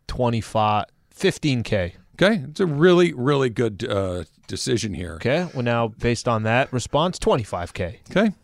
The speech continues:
Speaker 2: keep going.
Speaker 1: Fifty thousand.
Speaker 2: Twenty-nine thousand two hundred. No,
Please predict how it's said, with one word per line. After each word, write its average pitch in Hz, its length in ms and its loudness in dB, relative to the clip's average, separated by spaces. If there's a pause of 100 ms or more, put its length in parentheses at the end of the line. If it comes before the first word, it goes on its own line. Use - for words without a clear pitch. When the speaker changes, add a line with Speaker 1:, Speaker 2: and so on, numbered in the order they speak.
(160)
Speaker 2:
keep - 160 -6
going. 131 220 2 (1600)
Speaker 1:
Fifty 151 360 -2
thousand. 92 500 0 (1300)
Speaker 2:
Twenty-nine 180 600 8
thousand 143 580 4
two 185 220 4
hundred. 156 320 4
No, 156 280 4